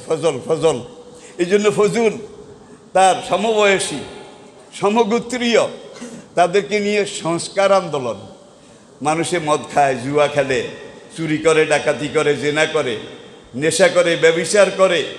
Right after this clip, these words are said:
লুটপাট করে, তস্করগিরি করে, এগুলা থেকে মানুষদেরকে বাঁচাবার জন্যে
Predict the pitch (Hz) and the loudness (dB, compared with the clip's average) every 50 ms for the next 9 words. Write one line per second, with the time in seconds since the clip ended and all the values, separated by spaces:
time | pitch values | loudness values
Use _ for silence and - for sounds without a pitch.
0 | - - - - - - 139 156 185 190 185 190 190 220 214 208 208 - 214 202 | -16 -16 -18 -18 -18 -10 -4 -2 -2 -2 -2 0 2 4 4 4 2 0 -2 0
1 | 190 190 185 190 196 190 - - 220 226 214 180 208 220 202 214 180 196 208 190 | 0 -2 0 0 -2 -2 -2 -2 -4 -4 -4 -4 -4 -6 -6 -4 -2 2 2 4
2 | 180 165 123 - - - - - - - - - - - - 180 180 190 208 208 | 4 2 0 -4 -8 -16 -20 -20 -20 -20 -20 -20 -12 -6 -4 -4 -2 -2 0 0
3 | 208 208 214 220 180 220 214 202 190 196 196 190 170 196 196 - 196 202 190 190 | 0 2 0 0 2 2 2 2 2 2 0 0 0 0 -2 0 0 0 2 2
4 | 180 180 180 175 165 170 165 147 139 160 139 135 127 117 | 2 2 2 2 2 2 0 0 -2 -4 -4 -4 -6 -8